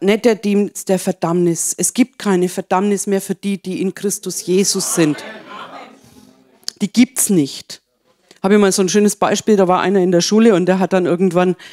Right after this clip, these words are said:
ähm, äh, dem Lehrer gefragt, „Welche Note hab ich denn?“ Und dann hat er gesagt, „Die Note dreißig.“ Und dann hat er gesagt, „Das gibt's nicht.“ Also wenn jetzt der Teufel zu dir kommt und Verdammnis bringt, dann sagst du, „Das gibt's nicht. Das gibt's nicht.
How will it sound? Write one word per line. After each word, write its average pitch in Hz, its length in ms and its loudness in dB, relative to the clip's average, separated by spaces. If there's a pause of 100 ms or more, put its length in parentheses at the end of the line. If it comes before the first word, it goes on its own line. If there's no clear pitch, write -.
(420)
ähm, 175 420 2 (600)
äh, 139 380 0 (180)
dem 175 180 2
Lehrer 175 240 4
gefragt, 180 380 -2
„Welche 175 220 2
Note 190 340 4
hab 180 160 0
ich 190 140 -2
denn?“ 208 200 4
Und 196 120 4
dann 180 180 4
hat 175 80 2
er 175 100 2
gesagt, 170 260 -6
„Die 175 60 0
Note 170 320 4
dreißig.“ 170 480 0
Und 196 80 6
dann 175 160 4
hat 175 80 4
er 175 80 4
gesagt, 175 220 -4
„Das 175 140 -6
gibt's - 320 -6
nicht.“ 120 440 -2 (1700)
Also 190 300 0
wenn 214 120 4
jetzt 202 200 0
der 202 100 2
Teufel 220 320 2
zu 233 140 -2
dir 226 160 4
kommt 226 240 2
und 220 120 0
Verdammnis 226 540 2
bringt, 185 240 2
dann 202 140 2
sagst 208 200 -4
du, 208 60 -6
„Das 202 100 -8
gibt's - 300 -8
nicht. 147 500 -4 (520)
Das - 120 -10
gibt's - 360 -4
nicht. - 540 -8